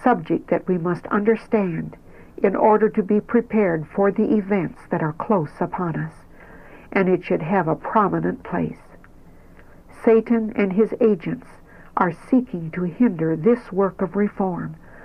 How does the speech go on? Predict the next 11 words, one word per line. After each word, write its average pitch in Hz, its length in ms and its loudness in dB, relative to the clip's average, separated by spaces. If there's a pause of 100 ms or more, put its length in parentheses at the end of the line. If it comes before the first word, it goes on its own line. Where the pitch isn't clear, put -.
(260)
and 185 200 2
will 190 160 6
do 180 300 2
all 214 300 6
they 254 160 4
can 170 560 -2 (420)
to 208 100 4
perplex 196 640 -2 (100)
and 180 240 -2
burden 180 480 2
those 175 440 2